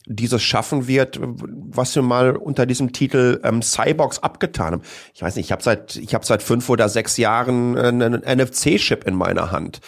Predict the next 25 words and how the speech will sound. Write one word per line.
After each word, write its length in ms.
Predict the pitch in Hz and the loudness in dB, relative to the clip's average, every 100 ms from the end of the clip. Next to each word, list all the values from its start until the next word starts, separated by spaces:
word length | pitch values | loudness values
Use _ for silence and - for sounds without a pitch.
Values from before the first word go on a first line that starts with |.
| - - | -14 -10
Da 80 | 98 | -4
kann 160 | 107 | 0
man 160 | 104 101 | 2 2
sagen, 320 | 95 110 113 | 2 2 2
okay, 340 | 101 - 131 113 | 0 2 2 4
seit, 300 | 110 101 - - _ - | 2 -2 -8 -20 _ -10
kannst 220 | - 120 - | -4 -2 0
du 40 | |
auch 60 | 107 | 2
seit 160 | 107 | 0
fünfzehn 380 | - 127 - 127 | 0 0 0 2
Jahren 240 | 123 127 | 2 0
schon 320 | - 123 120 - | 0 0 -2 0
in 180 | 117 | 2
Hunde 380 | 117 226 247 - | 4 4 4 2
reinpacken. 640 | 90 85 - 90 - 87 - - - - | 0 -2 -2 -4 -2 -6 -6 -12 -8 -2
Und 180 | 110 110 | 4 6
Near 160 | 131 | 4
Field 280 | 131 143 139 | 4 2 2
Communication 760 | 135 131 127 123 139 147 - 127 | 2 4 4 2 0 0 0 -2
ist 160 | - | 0
auch 200 | 151 180 | 0 2
eine 100 | 156 | 2
uralte 480 | - - - 123 147 | 2 2 2 0 0
Geschichte. 640 | 139 - - - - 98 | -2 -2 -2 -4 -2 -2